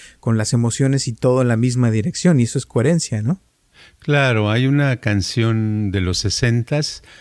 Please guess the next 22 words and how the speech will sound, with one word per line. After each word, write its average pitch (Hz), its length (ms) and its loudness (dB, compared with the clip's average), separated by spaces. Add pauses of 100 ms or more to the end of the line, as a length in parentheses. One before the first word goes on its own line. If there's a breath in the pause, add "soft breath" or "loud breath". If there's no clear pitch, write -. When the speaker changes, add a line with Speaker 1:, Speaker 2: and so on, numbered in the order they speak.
(320 loud breath)
Speaker 2:
eh, 104 360 0
sudamericana 107 840 -2
que 120 160 -4
di-, 98 140 -4
tiene 117 220 0
una 120 140 2
frase 110 400 -2
que 110 120 -4
dice 107 280 -2
que 101 180 -2 (260 loud breath)
el 117 240 0
camino 135 600 2
se 110 300 -2
hace 107 440 -2
al 92 240 -2
andar. 85 440 -4 (220)
Speaker 1:
Ándale. 127 400 -6
Speaker 2:
Y 131 60 0
esa 147 200 0
es 190 80 0
la 170 140 0
cosa. 185 400 -2